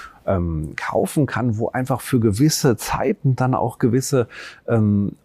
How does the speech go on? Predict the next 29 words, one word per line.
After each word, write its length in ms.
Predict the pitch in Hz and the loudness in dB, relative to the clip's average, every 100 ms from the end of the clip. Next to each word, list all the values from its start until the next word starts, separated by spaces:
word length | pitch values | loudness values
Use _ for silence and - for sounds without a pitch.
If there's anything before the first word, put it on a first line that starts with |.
| _ | _
optimale 1200 | - - - 135 117 104 113 95 92 82 - - 101 | -8 -8 -2 2 4 4 2 4 4 2 0 -2 -2
Bereiche 680 | 107 87 143 226 - - | 0 0 0 -2 -2 -2
ausgewählt 680 | - 85 - 85 80 78 - | -2 -2 -2 0 0 0 -2
worden 240 | 82 80 85 | -4 -4 -2
sind. 180 | 113 | -2
Und 80 | 117 | -2
Sie 80 | 123 | 0
müssen 220 | 135 147 | 0 0
sich 100 | 135 | -2
vorstellen, 320 | 127 147 120 | -2 0 2
jemand, 300 | 95 135 131 | 2 2 2
der 80 | 127 | -2
mit 260 | 120 - - | -2 -4 -6
Massivholz 840 | 117 - - 214 - - 170 156 | -6 -6 -2 -2 -2 -2 0 -2
umgeht, 640 | - 143 131 110 - - - - | -2 0 2 0 -4 -10 -8 -2
der 100 | 110 | 2
würde 340 | 131 135 139 - - _ _ | 2 2 -2 -6 -20 _ _
immer 320 | 175 208 202 | 4 4 2
nur 600 | 180 170 165 143 147 - | 0 -2 -2 -4 -8 -4
Holz 320 | 117 123 - | 0 0 0
verwenden, 640 | - 113 87 85 120 - 139 | -4 -4 -2 -2 -2 -2 0
was 200 | 104 - | 0 -2
im 280 | - 104 87 | -2 -2 0
Winter 340 | 92 107 127 | 0 0 0
geschlagen 560 | 117 - 85 90 101 71 | -2 -4 -2 -2 -2 -6
worden 300 | 50 - - | -8 -12 -16
ist. 160 | - 117 | -6 -4
Das 120 | |
ist 100 | 110 | -2